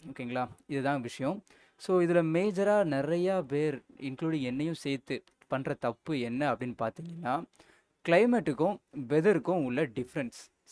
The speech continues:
சரிங்களா? காலையில, அ, வெயில் அதிகமா அடிச்சுது அப்படின்னா, சாயங்காலம் நிறைய பேர் என்ன சொல்லுவாங்கன்னா, "இன்னைக்கு கிளைமேட்டே சரியில்லைப்பா" அப்படிம்பாங்க.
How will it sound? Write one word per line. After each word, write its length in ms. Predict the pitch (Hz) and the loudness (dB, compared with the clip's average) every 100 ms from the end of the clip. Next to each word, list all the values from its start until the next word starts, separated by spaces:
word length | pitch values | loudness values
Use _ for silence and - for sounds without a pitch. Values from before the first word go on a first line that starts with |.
| - | -10
சரிங்களா? 380 | 120 113 117 113 _ _ _ _ | -8 -2 -2 -2 _ _ _ _
காலையில, 800 | - 135 151 160 175 208 202 - - | 4 6 8 6 2 4 2 0 -8
அ, 300 | 123 127 123 | -4 -2 -2
வெயில் 340 | 127 151 160 | -2 0 0
அதிகமா 480 | - 123 143 165 175 | -2 -4 -2 0 0
அடிச்சுது 440 | 131 135 127 123 - | 0 -4 -4 -4 -4
அப்படின்னா, 480 | 123 117 120 135 180 | -4 -4 0 0 -2
சாயங்காலம் 580 | - 143 139 139 156 170 - | -4 -2 0 2 0 0 -4
நிறைய 240 | 131 131 | -2 0
பேர் 100 | 139 | 0
என்ன 140 | 139 139 | 0 -2
சொல்லுவாங்கன்னா, 320 | 127 120 123 | -2 -2 -2
"இன்னைக்கு 340 | 143 127 117 123 | -2 -4 -4 -2
கிளைமேட்டே 420 | 156 175 175 160 - | 0 -2 -4 -6 -4
சரியில்லைப்பா" 520 | 123 160 135 117 127 - - | -2 2 0 2 -2 -2 -6
அப்படிம்பாங்க. 640 | 123 120 139 127 120 113 | -6 -2 -2 0 -2 -4